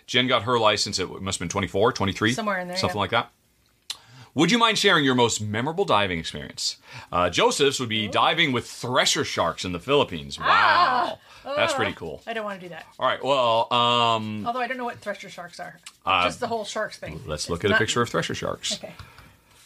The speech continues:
Speaker 1: Thresher. I would love to do a shark dive, you know, doing the whole chainmail thing, but Jen is very much opposed to that.
Speaker 2: You had it, Thresher.
Speaker 1: Thresher shark.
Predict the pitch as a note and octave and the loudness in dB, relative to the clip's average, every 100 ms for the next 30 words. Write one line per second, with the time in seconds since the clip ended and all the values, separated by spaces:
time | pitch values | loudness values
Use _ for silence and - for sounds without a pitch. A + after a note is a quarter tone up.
0 | _ - - F2+ F#2 B2+ C3 - G2+ F2 | _ -20 -8 -2 4 4 2 -2 -2 -2
1 | - A#2+ G#3 B2 C#3+ B2 A2+ G2 - G2+ | 0 2 2 4 2 2 -2 -2 2 2
2 | F#2+ F2+ D#2 D2+ F#2+ F#2 F#2+ G2 A2 G2+ | 2 0 0 -2 -2 -2 -4 -4 -2 0
3 | F#2+ G#2 G2 G#2 G#2 A2+ A#2 C3 B2+ A#2 | -2 -2 -2 -2 -2 0 0 2 0 0
4 | E2+ A#2 A#2 G2+ F#2 F2+ F2 F2 D#2 D#2 | 0 2 2 2 -2 0 0 -2 -8 -16
5 | D#2 C3 D3+ C#3+ B2+ A#2+ F#2+ G#2 - E2 | -4 0 2 2 2 -2 0 0 0 -4
6 | C#2+ A#1 A#3 A#3 A#3 F#3+ - - G#3 A3 | -4 -4 -6 -6 -6 -6 -12 -16 -16 -16
7 | A3 - _ - - G2 A2+ A#2 - A#2+ | -18 -20 _ -10 -4 2 4 2 0 -2
8 | A#2+ A#2+ A#2+ A2+ - - - - - G2 | 0 0 0 -2 -8 -18 -12 -8 2 4
9 | E2 - - | 4 0 -12